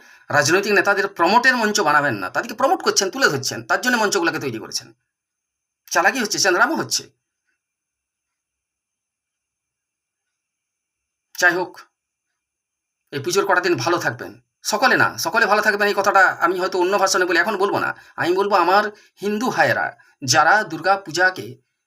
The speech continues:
মাতৃ আরাধনাতে যারা ব্রতী হয়েছেন, তারা ভালো থাকুন। আর যারা প্রতিমা ভাঙছেন, বাঁ হাতে মোমবাতি জ্বালিয়ে দিচ্ছেন, বিধর্মী পোশাক পরে এসে, উম, এ, উদ্বোধন করছেন, তাদের সর্বনাশ হোক।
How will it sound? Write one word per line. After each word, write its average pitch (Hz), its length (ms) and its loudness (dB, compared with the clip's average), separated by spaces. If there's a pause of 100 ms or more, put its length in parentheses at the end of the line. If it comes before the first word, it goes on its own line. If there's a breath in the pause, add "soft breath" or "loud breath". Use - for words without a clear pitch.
(300)
মাতৃ 147 360 -4
আরাধনাতে 202 520 2
যারা 190 180 2
ব্রতী 147 240 -8
হয়েছেন, 123 360 -2
তারা 151 220 4
ভালো 135 260 -6
থাকুন। - 340 -18 (1040)
আর 131 120 0
যারা 131 480 0
প্রতিমা 202 320 0
ভাঙছেন, 135 580 0 (920)
বাঁ 160 200 4
হাতে 185 240 4
মোমবাতি 185 360 2
জ্বালিয়ে 175 600 0 (140)
দিচ্ছেন, 151 460 -4 (440)
বিধর্মী 185 360 2
পোশাক 190 300 0
পরে 190 160 0
এসে, 185 360 -2 (480 soft breath)
উম, 156 200 -2
এ, 147 300 -4
উদ্বোধন 214 400 2
করছেন, 139 420 2
তাদের 160 200 0
সর্বনাশ 143 560 2
হোক। - 220 -10